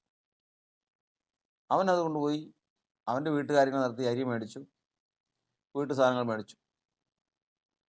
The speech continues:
ഇതിങ്ങനെ ഏത് കാര്യത്തിനും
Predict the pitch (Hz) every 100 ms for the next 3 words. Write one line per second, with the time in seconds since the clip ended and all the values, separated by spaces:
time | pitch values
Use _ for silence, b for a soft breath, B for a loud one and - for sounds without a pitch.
0 | _ _ _ _ _ _ - 160 196 165
1 | 135 123 139 196 _ _ _ _ _ _
2 | _ _ _ _ _ _ _ - 147 196
3 | 220 233 226 120 113 104 123